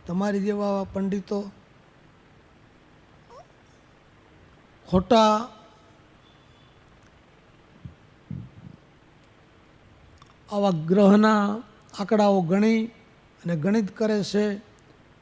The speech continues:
આવી રીતે ખોટું બોલે તો અમારા રાજ વયા જાય,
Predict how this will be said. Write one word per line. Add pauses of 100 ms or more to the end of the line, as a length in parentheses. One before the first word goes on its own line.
(220)
આવી
રીતે (420)
ખોટું
બોલે
તો
અમારા
રાજ
વયા
જાય,